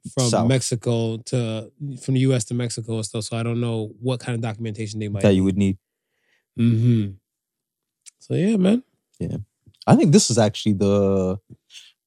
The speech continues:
Speaker 2: well, I mean, I haven't drove across in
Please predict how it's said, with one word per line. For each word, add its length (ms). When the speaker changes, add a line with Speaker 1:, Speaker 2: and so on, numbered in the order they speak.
Speaker 2:
well, 120
I 40
mean, 240
I 80
haven't 300
drove 220
across 600
in 100